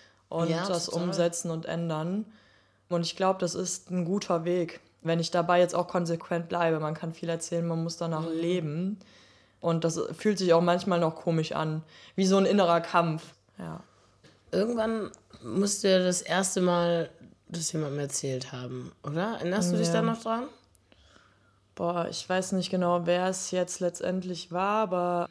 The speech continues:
Speaker 1: meine beste Freundin weiß das auf jeden Fall schon sehr, sehr lange.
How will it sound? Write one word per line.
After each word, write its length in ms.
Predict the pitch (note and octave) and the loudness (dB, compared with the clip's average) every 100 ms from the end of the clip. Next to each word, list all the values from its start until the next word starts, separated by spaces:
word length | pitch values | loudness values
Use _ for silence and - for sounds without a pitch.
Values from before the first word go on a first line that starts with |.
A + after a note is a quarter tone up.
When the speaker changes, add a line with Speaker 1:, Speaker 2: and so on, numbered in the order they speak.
| _ | _
Speaker 1:
meine 320 | E3+ E3 E3+ E3 | -2 0 0 0
beste 280 | E3+ - | -2 -2
Freundin 800 | D#3+ - F3 G3 G#3+ A3 A3+ A3 - - | -10 -4 0 2 2 2 2 0 -4 -4
weiß 260 | F#3+ G3+ | -2 -2
das 120 | G3+ | -4
auf 260 | G3+ G3 - | -6 -8 -4
jeden 240 | G3+ G3 F#3+ | -2 -2 -2
Fall 220 | F3+ F3+ | -6 -6
schon 240 | - E3 | -6 -6
sehr, 280 | E3 E3 F2 | -2 -2 0
sehr 160 | F2 F2 | 0 -2
lange. 880 | E2+ E2+ E2 D#3+ E2 E2 - G3 | -2 -2 0 0 -2 -4 -6 -8